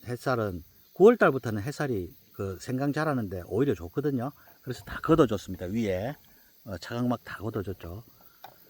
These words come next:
어, 정말 예쁩니다. 어, 요렇게 키워 드시면 그,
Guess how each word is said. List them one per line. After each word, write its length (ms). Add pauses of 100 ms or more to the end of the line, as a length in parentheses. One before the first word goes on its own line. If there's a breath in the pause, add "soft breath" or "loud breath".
(280 soft breath)
어, 380
정말 360
예쁩니다. 640 (640 soft breath)
어, 120
요렇게 380
키워 320
드시면 800 (1500 soft breath)
그, 560